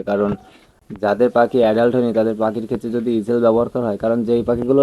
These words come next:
অ্যাডাল্ট হয়নি, ওইসবের ভিটামিন ঘাটতি কম থাকে, আর যেসব পাখি ডিম বাচ্চা করে, তাদের ভিটামিন ঘাটতি একটু বেশিই থাকে। আহ, কারণ যেগুলো অ্যাডাল্ট হয়নি, ওগুলো তো আর ডিম বাচ্চা করেনি, ওগুলোর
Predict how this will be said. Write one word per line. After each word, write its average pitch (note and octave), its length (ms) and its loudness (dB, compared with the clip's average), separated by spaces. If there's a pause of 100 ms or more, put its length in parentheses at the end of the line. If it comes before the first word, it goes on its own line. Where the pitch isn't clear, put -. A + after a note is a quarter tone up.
অ্যাডাল্ট A#2+ 340 2
হয়নি, A#2 260 0
ওইসবের A#2+ 400 0
ভিটামিন A#2 360 -2 (120)
ঘাটতি A2 300 0 (200)
কম C3 140 2 (140)
থাকে, G2+ 200 -6 (680)
আর A#2+ 180 0
যেসব B2+ 300 4
পাখি C3+ 340 4
ডিম B2+ 200 2
বাচ্চা A#2+ 320 0
করে, A2+ 180 2 (100)
তাদের G#2+ 180 0 (200)
ভিটামিন A2+ 400 0 (220)
ঘাটতি A2 320 0 (180)
একটু A#2+ 240 -2 (760)
বেশিই B2 340 4
থাকে। G#2 220 -4
আহ, - 460 -16 (100)
কারণ A#2 240 4
যেগুলো A#2+ 260 4
অ্যাডাল্ট A2+ 440 4
হয়নি, A#2+ 260 2
ওগুলো G#2+ 260 2
তো - 60 0
আর A2+ 140 2
ডিম G#2+ 180 0
বাচ্চা G#2 300 -2
করেনি, G#2 280 4 (100)
ওগুলোর G#2 260 4